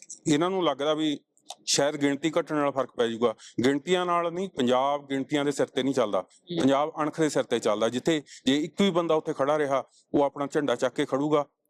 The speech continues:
Speaker 1: ਉਹ ਕਦੇ ਵੀ ਸਮਝੌਤਾ ਨਹੀਂ ਕਰੂਗਾ।
Speaker 2: ਕਹਿੰਦੇ ਤਾਂ ਉਹ ਦੋ ਪਰਸੈਂਟ ਵਾਲੇ ਨੇ ਜਿਨ੍ਹਾਂ ਨੇ ਪੂਰੀ ਦੁਨੀਆ ਜਿਹੜੀ ਆ ਉਹ ਹਿਲਾ ਕੇ ਰੱਖ ਦਿੱਤੀ ਹੈ। ਅ, ਸੁਖੀ ਜੀ ਕਹਿੰਦੇ ਨੋਟੀਫਿਕੇਸ਼ਨ ਵਾਪਸ ਲੈ ਲਿਆ ਤਾਂ ਫਿਰ ਹੁਣ ਧਰਨਾ ਵੀ ਖਤਮ ਕਰ ਦਿਓ।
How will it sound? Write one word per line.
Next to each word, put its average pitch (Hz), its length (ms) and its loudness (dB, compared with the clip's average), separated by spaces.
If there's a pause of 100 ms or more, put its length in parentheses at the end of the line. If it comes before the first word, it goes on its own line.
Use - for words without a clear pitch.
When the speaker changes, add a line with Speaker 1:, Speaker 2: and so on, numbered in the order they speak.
(140)
Speaker 1:
ਉਹ 139 100 4
ਕਦੇ 160 260 0
ਵੀ 170 80 -2
ਸਮਝੌਤਾ 143 460 2
ਨਹੀਂ 104 120 -2
ਕਰੂਗਾ। 87 340 -2 (420)
Speaker 2:
ਕਹਿੰਦੇ 247 260 2
ਤਾਂ 262 120 0
ਉਹ 247 180 2
ਦੋ 226 160 4
ਪਰਸੈਂਟ 214 400 -2
ਵਾਲੇ 196 220 2
ਨੇ 214 140 2
ਜਿਨ੍ਹਾਂ 208 260 0
ਨੇ 233 80 2
ਪੂਰੀ 226 220 0
ਦੁਨੀਆ 202 640 2
ਜਿਹੜੀ 180 320 2
ਆ 180 80 4
ਉਹ 196 140 -2
ਹਿਲਾ 180 220 2
ਕੇ 185 140 0
ਰੱਖ 170 160 0
ਦਿੱਤੀ 185 360 2
ਹੈ। 185 100 0 (440)
ਅ, - 40 0
ਸੁਖੀ 240 240 0
ਜੀ 285 120 0
ਕਹਿੰਦੇ 269 480 2 (120)
ਨੋਟੀਫਿਕੇਸ਼ਨ 233 680 4
ਵਾਪਸ 180 360 0
ਲੈ 175 120 4
ਲਿਆ 160 280 2 (320)
ਤਾਂ 208 80 2
ਫਿਰ 226 200 0
ਹੁਣ 226 160 2
ਧਰਨਾ 185 300 -2
ਵੀ 170 100 0
ਖਤਮ 170 280 -2
ਕਰ 170 140 0
ਦਿਓ। 175 160 0